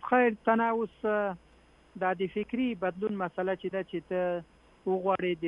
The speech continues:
نسل په فکر کې نوی شی اضافه کړي یا هغه فکر چې ته غواړې هغه ځوانانو ته ورکړي، پیغلو ته یې ورکړي،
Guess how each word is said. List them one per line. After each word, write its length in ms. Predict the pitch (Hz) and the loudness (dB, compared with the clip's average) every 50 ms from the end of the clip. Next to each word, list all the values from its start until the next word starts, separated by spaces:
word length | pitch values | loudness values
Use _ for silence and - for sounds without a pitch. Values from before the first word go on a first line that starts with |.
| 165 170 | -2 -2
نسل 280 | 180 180 - - 180 170 165 - - | -4 -4 -2 -2 -2 -2 -2 -2 -4
په 100 | 165 151 | -4 -4
فکر 340 | - - 185 185 190 170 | 0 -2 -2 0 0 -4
کې 260 | 147 - 151 147 151 170 | -2 -4 -4 -4 -2 0
نوی 240 | 180 175 170 156 143 | 0 0 0 0 -2
شی 260 | - - 165 165 - - - - - _ _ - - - - - | -2 -2 -2 -2 -2 -4 -8 -14 -18 _ _ -20 -20 -20 -6 -4
اضافه 400 | 147 139 135 147 143 - - 160 | -4 -2 0 0 0 0 0 -4
کړي 180 | 143 - 135 127 127 139 | -2 -2 -4 -2 0 0
یا 80 | 147 151 - - | -2 -2 0 2
هغه 240 | 190 202 185 196 175 | 2 2 4 2 0
فکر 340 | - 214 202 - 202 185 | 0 -2 0 0 -2 -2
چې 160 | 160 - - 151 - - | -2 -4 -6 -8 -2 0
ته 100 | 208 208 196 | 2 2 2
غواړې 500 | 151 143 156 165 170 160 143 117 127 139 160 185 - _ - - - - - - - - - - | 2 2 2 2 2 2 0 -2 -6 -8 -8 -10 -14 _ -20 -20 -20 -20 -20 -20 -20 -12 -4 -2
هغه 280 | 147 151 139 170 175 175 170 160 156 - - - - 180 151 131 127 | -2 0 2 2 2 2 2 0 -2 -4 -8 -16 -14 -12 -12 -8 -4
ځوانانو 440 | 139 143 151 156 165 165 165 156 | -4 -4 -2 -2 -4 -6 -6 -8
ته 140 | 143 - 147 | -6 -4 -4
ورکړي، 420 | 143 147 143 135 - - 139 131 - | -2 -2 -4 -4 -6 -6 -6 -6 -4
پیغلو 320 | 160 156 160 147 151 151 | -4 -4 -4 -2 -2 -4
ته 120 | 147 - 151 | -2 -2 -2
یې 60 | 147 143 143 | -2 -2 -2
ورکړي، 300 | 139 135 - 143 135 | -4 -4 -4 -4 -4